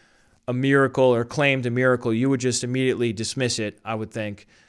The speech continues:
You're not coming from, like, a David Hume or a, a skepticism, philosophical skepticism point of view, or a naturalist assumption or an enlightenment mentality here.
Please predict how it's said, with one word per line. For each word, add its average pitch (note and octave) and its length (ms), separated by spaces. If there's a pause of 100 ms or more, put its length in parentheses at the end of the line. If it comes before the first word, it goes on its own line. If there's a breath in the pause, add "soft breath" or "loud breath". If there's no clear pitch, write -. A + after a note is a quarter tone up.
(140 soft breath)
You're G3 160
not G#3+ 180
coming D#3 280
from, C3+ 340
like, A2+ 200
a A2 60
David C3 440
Hume C3 640
or A2 420
a, G#2+ 520 (200)
a B2+ 40
skepticism, C3 1080
philosophical C#3 680
skepticism A#2+ 680
point B2+ 260
of G#2+ 60
view, B2+ 320
or A2+ 420
a A#2+ 120
naturalist B2+ 840
assumption B2+ 800
or A2 140
an G#2+ 60
enlightenment A#2 580
mentality B2 680
here. G2 360